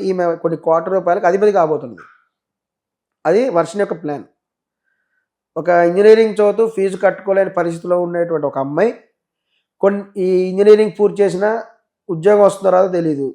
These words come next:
అసలు ఇంజనీరింగ్ పూర్తవుతుందో లేదో తెలీదు ఆమెకి, పూర్తి చేసినా మంచి ఉద్యోగం వస్తుందో రాదో తెలీదు, మంచి ఉద్యోగం వచ్చినా ఆ ఉద్యోగం నిలుస్తుందో లేదో తెలీదు. ఇది అంతా ఎందుకు వచ్చిన బాధ?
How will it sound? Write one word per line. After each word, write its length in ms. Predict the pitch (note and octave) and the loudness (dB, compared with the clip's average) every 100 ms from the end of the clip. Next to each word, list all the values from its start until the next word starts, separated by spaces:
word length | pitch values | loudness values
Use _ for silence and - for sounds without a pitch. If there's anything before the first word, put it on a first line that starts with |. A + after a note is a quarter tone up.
| _ | _
అసలు 140 | - E3+ | -8 -6
ఇంజనీరింగ్ 300 | F3+ G3+ G3+ | 0 -2 0
పూర్తవుతుందో 440 | F#3+ F#3 G3+ G3 F3+ | 0 0 0 0 0
లేదో 120 | F#3 F#3+ | -2 -2
తెలీదు 200 | F3 D#3+ C#3+ | -4 0 0
ఆమెకి, 280 | B2+ C3 C#3 _ _ | -2 -8 -12 _ _
పూర్తి 180 | F#3 F3+ | 0 4
చేసినా 180 | F3+ G3+ F#3+ | 2 2 0
మంచి 160 | F3 F3+ | 0 0
ఉద్యోగం 240 | F3+ F3 | 0 2
వస్తుందో 220 | E3+ D#3+ D#3+ | 0 -2 0
రాదో 140 | D#3 E3+ | 2 2
తెలీదు, 300 | E3 C#3 C3 C3 _ _ _ _ _ _ | -2 -4 -8 -12 _ _ _ _ _ _
మంచి 160 | F3 F3 F#3 | -2 0 0
ఉద్యోగం 260 | F#3+ G3 G3 | 2 4 2
వచ్చినా 200 | F3+ G3 | 2 -2
ఆ 40 | F#3 | -2
ఉద్యోగం 240 | E3 F#3+ E3+ | -2 -2 -2
నిలుస్తుందో 340 | E3 D#3+ - D#3 | -4 -6 -4 -2
లేదో 120 | D#3 F3 | -2 -2
తెలీదు. 320 | C#3 A#2+ B2+ C3 _ _ _ _ _ _ _ - | -8 -10 -16 -20 _ _ _ _ _ _ _ -2
ఇది 120 | F3 F#3 | 2 2
అంతా 220 | F#3+ G3+ G#3+ | 2 4 4
ఎందుకు 180 | G3+ G3+ | 4 0
వచ్చిన 180 | G3+ G3 F#3 | 0 -2 -2
బాధ? 140 | F#3 | -2